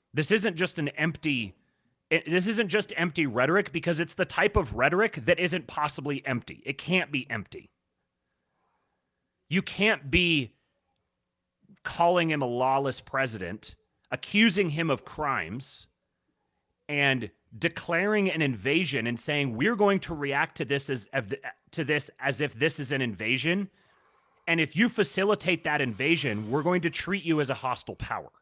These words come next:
These are, these are very, very strong terms. The brilliant thing about this approach that we kinda touched on in the last show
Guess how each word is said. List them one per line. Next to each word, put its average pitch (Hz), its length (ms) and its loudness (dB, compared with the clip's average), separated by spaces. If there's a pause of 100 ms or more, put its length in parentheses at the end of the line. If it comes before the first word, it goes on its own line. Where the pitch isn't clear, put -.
(1700)
These 202 280 2
are, 156 220 2
these 202 300 2
are 180 80 4
very, 143 500 2
very 135 320 2
strong 110 680 -2 (280)
terms. - 520 -10 (3500)
The 131 80 0
brilliant 214 420 4
thing 147 220 0
about 117 300 -2
this 110 180 -8
approach - 640 -10
that 127 80 -6
we 113 80 -8
kinda 117 180 -4
touched - 320 -4
on 117 140 -2
in 98 60 -8
the 98 40 -8
last 95 240 -6
show 104 460 -2